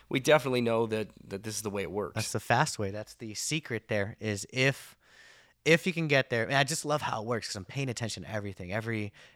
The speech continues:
Speaker 2: every distraction, every, like, you know, my senses are up on, on the world, I would say, um, just because I can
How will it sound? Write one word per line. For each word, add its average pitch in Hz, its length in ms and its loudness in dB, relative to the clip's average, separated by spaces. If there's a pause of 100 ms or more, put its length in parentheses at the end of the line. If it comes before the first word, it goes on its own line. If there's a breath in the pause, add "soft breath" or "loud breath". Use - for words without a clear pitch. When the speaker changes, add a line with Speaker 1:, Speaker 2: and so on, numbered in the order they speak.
(180 loud breath)
Speaker 2:
every 143 260 6
distraction, 123 600 2
every, 127 300 0
like, 107 360 -2 (320 soft breath)
you - 80 -4
know, 110 100 2
my 101 220 -2
senses 135 500 -2
are 107 200 0
up 113 360 0
on, 92 460 -4 (420)
on 98 440 -6
the 101 100 -6
world, 104 500 4
I 98 120 -4
would 101 180 -4
say, 92 380 -4 (400 loud breath)
um, 92 320 -2
just - 180 -8
because 107 240 -8
I 104 80 -2
can 98 380 -8